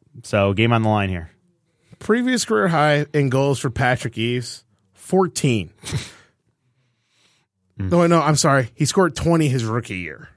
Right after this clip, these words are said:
Speaker 1: Uh, where would that have been?
Speaker 2: Two thousand five,
Speaker 1: Okay, wait, wait, wait, wait, wait,
Speaker 2: two thousand six.
Speaker 1: wait, wait,
Speaker 2: Oh,
Speaker 1: wait.
Speaker 2: sorry.
Speaker 1: No, no, no. Give me a minute. Give me a minute. Where did we get, where, Patrick Eaves? Patrick Eaves. Oh, I should know this.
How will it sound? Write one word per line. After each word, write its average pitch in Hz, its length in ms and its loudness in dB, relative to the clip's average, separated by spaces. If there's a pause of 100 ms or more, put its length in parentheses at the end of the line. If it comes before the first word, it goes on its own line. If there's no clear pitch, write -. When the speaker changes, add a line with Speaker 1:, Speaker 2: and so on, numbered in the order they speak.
(1300)
Speaker 1:
Uh, 98 800 2
where 101 160 2
would 98 120 0
that 87 160 0
have 82 120 -8
been? 95 300 -8 (240)
Speaker 2:
Two - 180 -4
thousand 147 540 0
five, 131 260 0
Speaker 1:
Okay, 156 120 4
wait, 175 140 4
wait, 190 140 4
wait, 196 140 4
wait, 185 120 2
wait, - 20 4
Speaker 2:
two 190 80 4
thousand 165 160 2
six. 143 40 -6
Speaker 1:
wait, 160 80 4
wait, 101 120 2
Speaker 2:
Oh, - 40 -4
Speaker 1:
wait. 131 100 0
Speaker 2:
sorry. 92 360 -6
Speaker 1:
No, 120 140 4
no, 131 80 4
no. 131 80 6
Give 117 120 4
me 135 80 4
a 147 40 4
minute. 120 260 2
Give 110 100 0
me 117 80 4
a - 20 4
minute. 98 200 4
Where 107 120 4
did 127 120 2
we 127 100 4
get, 117 240 0
where, 117 280 4
Patrick 107 440 -4
Eaves? 90 220 0
Patrick - 380 -4
Eaves. 87 300 -6 (1500)
Oh, 113 220 4
I 104 80 4
should 95 200 -2
know 92 260 2
this. 85 240 -2